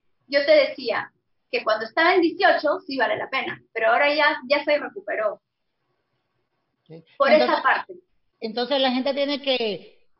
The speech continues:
Speaker 2: yo le diría a la gente que le gusta eso, que quisiera invertir, que aprenda, que se, se mezcle un poquito en eso y que vea y que pruebe suerte, diría yo, porque aquí me están haciendo esa pregunta sobre eso.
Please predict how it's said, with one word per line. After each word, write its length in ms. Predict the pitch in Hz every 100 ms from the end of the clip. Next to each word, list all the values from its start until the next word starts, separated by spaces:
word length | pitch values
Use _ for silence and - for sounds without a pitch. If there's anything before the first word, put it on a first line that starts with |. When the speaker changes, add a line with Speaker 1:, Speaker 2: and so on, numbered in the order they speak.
| _
Speaker 2:
yo 200 | 196 240
le 180 | 254 285
diría 300 | 302 277 277
a 40 |
la 100 | 269
gente 200 | 220 233 247
que 160 | -
le 100 | 220
gusta 440 | 202 226 226 269 254
eso, 360 | 226 226 262
que 140 | 220 -
quisiera 360 | 175 - 190
invertir, 800 | 226 240 240 240 226 240 254 _ _
que 140 | - 220
aprenda, 920 | 190 190 214 226 233 226 233 349 - - _ -
que 160 | - 208
se, 340 | - 220 208 -
se 220 | 220 202
mezcle 760 | 202 202 214 208 214 220 240 262
un 100 | 262
poquito 300 | 262 247 269
en 100 | 285
eso 240 | 269 269 277
y 80 |
que 160 | - 208
vea 220 | 208 302
y 40 | 320
que 100 | 233
pruebe 260 | 208 220 220
suerte, 440 | 233 277 196 185
diría 280 | 185 208 208
yo, 180 | 226 269
porque 160 | 214
aquí 120 | 180
me 80 | 214
están 160 | 208 226
haciendo 240 | 220 220
esa 160 | 208 202
pregunta 340 | 190 196 196
sobre 340 | 190 185 175 220
eso. 300 | 240 170